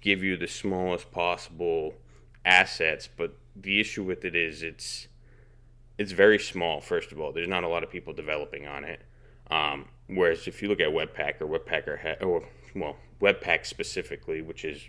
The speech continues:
what Webpacker abstracts away, Webpack has all these developers working on it, super battle tested, whereas, like, the asset pipeline is kinda like,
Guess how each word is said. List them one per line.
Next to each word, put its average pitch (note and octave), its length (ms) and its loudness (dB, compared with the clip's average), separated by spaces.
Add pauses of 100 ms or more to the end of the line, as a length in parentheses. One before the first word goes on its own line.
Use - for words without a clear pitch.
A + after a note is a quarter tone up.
what E2 300 0
Webpacker E2+ 600 0
abstracts E2+ 540 -4
away, F2 380 0 (600)
Webpack G2+ 380 6
has D#2 220 -2 (120)
all G#2 200 8
these F#2+ 160 2
developers E2 520 2
working E2+ 320 -4
on D#2+ 160 -6
it, D#2+ 120 -6
super - 280 -4
battle D#2+ 340 -2
tested, E2 500 -4
whereas, D#2+ 320 -4
like, D#2+ 200 -6
the E2+ 140 0
asset F2 360 -2
pipeline F2 420 -4
is E2 160 -6
kinda E2+ 320 -6
like, E2 520 -6